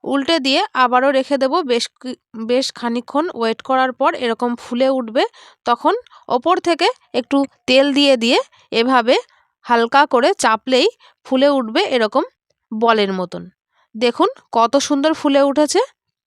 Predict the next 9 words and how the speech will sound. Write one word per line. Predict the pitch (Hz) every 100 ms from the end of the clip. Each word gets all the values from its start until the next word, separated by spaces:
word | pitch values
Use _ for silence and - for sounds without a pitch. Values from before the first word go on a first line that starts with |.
| _ _ _ _ -
সব | 294 269 302
নানগুলো | 320 349 339 302 403 554
এভাবেই | 254 269 294 302 415
রেডি | 302 233 214
করা | 202 190 196
হয়ে | 190 175
যাবে, | 170 170 170 - _ _ -
আর | - 233 240
সবগুলো | 226 226 262 320